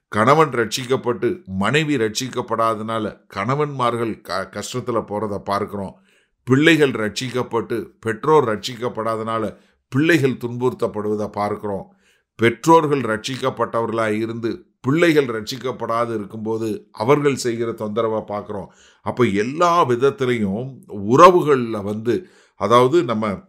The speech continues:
ரொம்ப இதா சொல்லுவோம், "Blood is thicker than the water-ன்னு." என்ன? ஒரு சகோதர சகோதரியை காட்டிலும் கூட பிறந்தவங்க அப்படின்னு சொல்லும்போது ஒரு நெருக்கம், இணக்கம் அதிகமாக உண்டு. அதிலேயே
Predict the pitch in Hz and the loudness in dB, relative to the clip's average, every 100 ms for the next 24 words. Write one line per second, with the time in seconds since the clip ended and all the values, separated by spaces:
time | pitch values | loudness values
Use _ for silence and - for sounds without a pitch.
0 | _ _ _ _ _ _ _ - - 104 | _ _ _ _ _ _ _ -16 0 2
1 | 120 110 113 - 104 104 127 160 - _ | 6 6 6 2 0 0 -2 -6 -12 _
2 | - 85 113 131 139 - 127 110 127 113 | -16 2 4 4 2 -2 -8 -2 -2 0
3 | 113 104 95 104 110 98 87 82 _ _ | -2 -2 0 -2 -2 -6 -8 -16 _ _
4 | 92 104 120 127 - _ _ _ _ 90 | -6 -2 -2 -2 -6 _ _ _ _ -6
5 | 92 90 - 98 113 139 131 120 104 110 | -6 -4 -2 0 6 6 6 2 -2 -2
6 | 110 101 92 98 104 120 110 92 127 - | 0 -2 -2 -2 -2 0 -2 -2 -4 -8
7 | - - 147 165 156 - 117 123 135 123 | -12 0 4 6 4 2 -2 0 -2 -2
8 | 123 120 - _ - 120 120 101 101 104 | -2 -2 -4 _ -6 -2 0 0 -2 -2
9 | 113 117 139 143 104 139 - _ - 107 | -2 0 2 2 0 -4 -10 _ -6 2
10 | 117 104 95 135 170 165 147 156 143 - | 4 4 4 4 4 0 -2 -2 -6 -10
11 | 113 135 160 143 127 98 107 131 123 113 | -4 -2 -2 -2 -4 -4 -2 -2 0 -2
12 | 98 104 95 92 107 135 - _ - 87 | -2 -2 -4 -2 0 0 -2 _ -10 -8
13 | 92 127 135 127 117 104 90 127 | -2 2 4 4 4 0 0 0